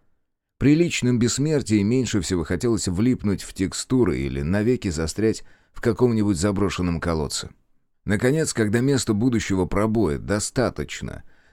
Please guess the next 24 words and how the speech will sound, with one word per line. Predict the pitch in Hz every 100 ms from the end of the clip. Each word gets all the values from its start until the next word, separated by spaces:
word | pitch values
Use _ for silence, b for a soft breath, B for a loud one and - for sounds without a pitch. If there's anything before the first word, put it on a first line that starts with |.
| b
накернилось | 117 123 - 131 131 113 113 117 -
десятком | 90 139 127 127 95 95 87
неудачных | 98 92 92 - 92
попыток, | 104 98 151 147 - - b b
а | - 113
астрал | - - 135 107
вокруг | 101 98 117 90
насытился | 110 107 143 92 85 90
ворованной | 78 98 110 87 85 85
маной, | 104 127 139 - b b b
полоска | - 101 147 - 143
прогресс-бара | 104 87 107 90 92 127 87
послушно | - 107 - 107 107 127 117
добежала | 101 87 80 69 87 87
до | 78 73
конца — | - 78 - - - - - _ _
и | -
величественная | 120 139 143 113 - 92 85 92
арка | 98 -
портала | 73 82 82 - 123 123
распахнулась | 107 98 - 76 - 117 135 135 113
посреди | - 95 87 87 98
базальтовых | 82 87 82 95 80 - 60 - -
плит | 92 - -